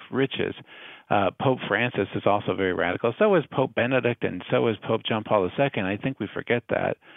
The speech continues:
Um, Pope Francis gets a lot of attention for what he says about the economy because he says it a little bit more clearly, a little bit more loudly, a little bit more insistently, but the content is no different from the previous two popes when he's,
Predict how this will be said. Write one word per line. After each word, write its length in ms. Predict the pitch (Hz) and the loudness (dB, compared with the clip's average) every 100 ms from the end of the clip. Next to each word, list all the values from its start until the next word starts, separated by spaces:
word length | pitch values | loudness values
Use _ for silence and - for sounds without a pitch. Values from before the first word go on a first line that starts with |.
| - - - | -20 -20 -4
Um, 320 | - 101 82 - - | 0 2 0 -6 0
Pope 180 | 175 170 - | 2 2 0
Francis 420 | 120 135 135 104 - | 0 0 0 -2 -2
gets 140 | 107 | -2
a 40 | 104 | 0
lot 200 | 104 113 | 2 2
of 100 | 95 | 0
attention 420 | - 110 - 92 | -4 -6 -6 -6
for 60 | 95 | -2
what 140 | 95 | -2
he 80 | 95 - | -2 0
says 220 | 107 101 | 0 0
about 240 | 92 90 - | -2 -2 -2
the 100 | 104 | -6
economy 440 | - 131 127 92 | -2 0 0 -2
because 240 | 98 - - | -4 -2 -2
he 120 | 151 - | -2 0
says 140 | 131 113 | 0 0
it 180 | 101 - - - - - | -2 -6 -20 -20 -4 2
a 40 | |
little 120 | 135 | 4
bit 100 | 120 | 4
more 160 | 110 98 | 2 0
clearly, 460 | - 143 147 139 131 | 0 2 4 6 4
a 20 | |
little 160 | 110 110 | 2 2
bit 160 | 110 | 0
more 160 | 101 92 | 0 0
loudly, 420 | 101 117 113 123 | 0 0 0 0
a 60 | 107 | 2
little 160 | 107 | 0
bit 140 | 104 - | 0 -2
more 160 | 98 | -4
insistently, 640 | 90 - 139 139 123 127 123 - - - | -2 -2 -2 -2 -2 -4 -4 -10 -12 -6
but 100 | 127 | -4
the 80 | - - | -2 0
content 560 | 202 214 175 - 101 104 | 2 2 0 -2 -4 -2
is 100 | 113 | -4
no 240 | 117 143 156 | 0 0 0
different 400 | 120 117 131 123 | 0 0 -2 -4
from 160 | 123 | -4
the 80 | 123 | -4
previous 560 | - - 117 110 104 101 - - - - | -4 -2 -2 0 -2 -2 -10 -10 -6 -2
two 260 | 98 95 - - - _ - | -2 -4 -8 -20 -20 _ -2
popes 360 | 143 110 - - | 2 2 -2 -8
when 160 | 110 98 | -6 -2
he's, 200 | 104 | -2